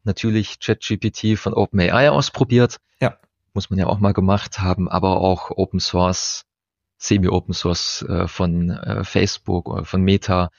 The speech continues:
Speaker 1: Das
Speaker 2: Ja.
Speaker 1: Lama-Modell beziehungsweise dann das Open Lama. Genau. Und auch andere. Zum Coden kann ich jetzt nicht sagen, dass ich von irgendeinem groß überzeugt bin, was ich nicht selber schreiben könnte.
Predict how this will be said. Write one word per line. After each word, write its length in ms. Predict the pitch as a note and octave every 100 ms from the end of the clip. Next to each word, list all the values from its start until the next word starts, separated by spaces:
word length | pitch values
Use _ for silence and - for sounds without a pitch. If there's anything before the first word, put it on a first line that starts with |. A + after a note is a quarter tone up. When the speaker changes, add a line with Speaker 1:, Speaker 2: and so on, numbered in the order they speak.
| _ _ _
Speaker 1:
Das 200 | - -
Speaker 2:
Ja. 40 | G2+
Speaker 1:
Lama-Modell 720 | G#2 A2 G#2 G2+ G2 F#2+ F#2+
beziehungsweise 840 | G2 - F#2 F2+ - F2+ E2+ -
dann 340 | E2+ F2 F2 F2
das 460 | F2+ E2+ - - -
Open 300 | F2 - F2
Lama. 440 | E2 D#2+ D#2+ D2+ _
Genau. 200 | - D#2 E2
Und 100 | F2
auch 160 | G2
andere. 640 | - G#2 G2+ F#2 F#2+ F#2 - - - -
Zum 200 | C3 B2+
Coden 520 | C#3+ C#3+ C#3+ C3+ B2 _ _ _ _ _ _ _ _ -
kann 180 | G2+
ich 80 | A2+
jetzt 160 | G#2+ -
nicht 180 | G#2+ -
sagen, 280 | G2 G#2+
dass 120 | F#2+ F#2+
ich 120 | -
von 120 | F2+
irgendeinem 460 | F2+ F#2 F2+ F2 F2
groß 300 | F2 F2+ -
überzeugt 420 | F2 - F2 -
bin, 160 | F2
was 140 | E2 F2+
ich 80 | F2+
nicht 120 | -
selber 240 | F#2+ G#2
schreiben 400 | G#2 - F#2+ F2+
könnte. 380 | - E2+ E2